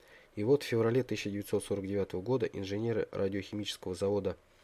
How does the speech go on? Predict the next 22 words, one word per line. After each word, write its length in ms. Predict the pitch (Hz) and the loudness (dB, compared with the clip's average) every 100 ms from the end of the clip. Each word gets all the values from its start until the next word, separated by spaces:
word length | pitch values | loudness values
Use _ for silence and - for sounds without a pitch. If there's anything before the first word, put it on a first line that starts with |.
| - _ - - - - _ | -20 _ -20 -20 -20 -20 _
Гладышев 600 | - 110 107 101 - 98 - | -2 2 4 2 -4 -8 -12
и 100 | - | -12
Чугуреев 580 | - 95 104 120 139 123 | -10 -4 -2 2 0 0
спустились 600 | - 110 - - 131 120 | -6 -8 -6 -4 -4 -6
в 80 | - | -6
подвальное 440 | 98 101 104 101 | -4 0 0 0
помещение 480 | - 101 95 107 107 | -4 -6 -4 -2 -2
цеха, 420 | 98 - 92 - - - - | -2 -4 -6 -6 -12 -16 -20
которое 400 | - 95 104 101 | -10 0 2 4
на 100 | 98 | 2
местном 320 | 101 98 - 92 | 0 -2 -4 -2
жаргоне 440 | 95 98 131 101 | -2 2 0 0
называлось 400 | 92 98 104 - | 2 2 2 0
канионом, 560 | - 95 104 101 87 - _ _ - - - - 95 | 0 2 2 2 0 -8 _ _ -20 -20 -20 -14 -12
и 60 | |
в 60 | - | -6
присутствии 540 | 113 120 143 - 113 | -4 -2 -4 -2 -4
представителей 680 | - 101 - 110 113 - 98 | -4 -8 0 0 0 -2 -4
науки 440 | 98 107 113 - - | 0 0 -2 -8 -4
и 80 | - | -2
администрации 720 | 92 101 98 - 131 - 98 | -2 -4 -8 -2 -2 0 -2
начали 440 | 98 127 - 120 | 0 0 -2 -4